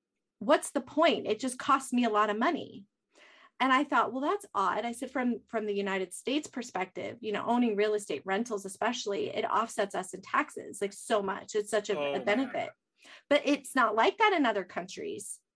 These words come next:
Speaker 1: It was interesting to me to hear that. I don't know, just random food for thought.
Speaker 2: No,
Speaker 1: but
Speaker 2: I never heard that. Yeah. But America, you, okay, uh, on top of that, and you would know this, Lindsay, because you're an investor, we make money six different ways when we buy just one rental property.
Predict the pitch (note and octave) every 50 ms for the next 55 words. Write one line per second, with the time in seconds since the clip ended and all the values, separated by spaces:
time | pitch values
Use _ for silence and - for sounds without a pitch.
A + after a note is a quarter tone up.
0 | _ _ - A3+ B3 A#3+ C4+ B3+ A3+ B3 F#4 F#4+ - G#4 G4+ - D4+ B3+ B3 B3
1 | - A3 A3 G#3 G3 G3+ G3+ A#3+ C4 F#4+ E4+ G3+ E3 - - - - - - G#3
2 | C4+ B3+ G3 F#3+ G3 G3+ G3+ G3+ - G3+ G#3 G#3 G3+ F3+ F3 - _ _ - A#3
3 | G#3+ - - - - - B3+ G#3 - E3 D#3+ G3 F3 E3 E3 D3 C#3 A#2+ C3 E3+
4 | G3+ F3+ D3 A2 A2+ C3 C#3 D#3+ E3 B2 - _ _ - C#3+ C#3+ C#3 - E3 F3+
5 | - G3+ E3 D#3 E3 G#3+ A3+ G#3+ - C3+ C3 C3 D3+ E3 E3 F#3+ - _ _ _
6 | _ _ _ - F#3+ D#3+ - E3 C3+ - _ - G3+ - _ - D#3+ F3 F#3+ -
7 | - G3+ A3+ - F#3 C3+ B2+ B2+ C#3+ F3 A3 A3+ F3 B2+ B2+ C#3+ D3 C#3 B2 A#2+
8 | A2 - - _ _ _ C3 B2+ A#2+ B2 A#2+ A#2+ - C3 A#2+ C3+ C#3 B2+ A#2+ A2+
9 | B2+ C3 - - A2+ G#2+ _ _ _ _ _ - D#3+ G#3+ A#3 A#3 A3 - D3 D3+
10 | D#3 C#3 C3 - - - F#3+ F#3+ - - - D#3+ D#3 - E3 C#3+ C3 C3+ B2+ B2
11 | A#2+ A#2+ C3+ C#3 D3+ C3+ A#2+ C#3+ C#3+ C3+ A#2+ C3 C#3 - - A#2 A#2 C3 C3+ C3+
12 | C3 A#2 - _ _ _ _ _ - B2+ C3+ C#3 - C#3 A#2+ - - A#2 G#2 -
13 | A2 G2 G2 -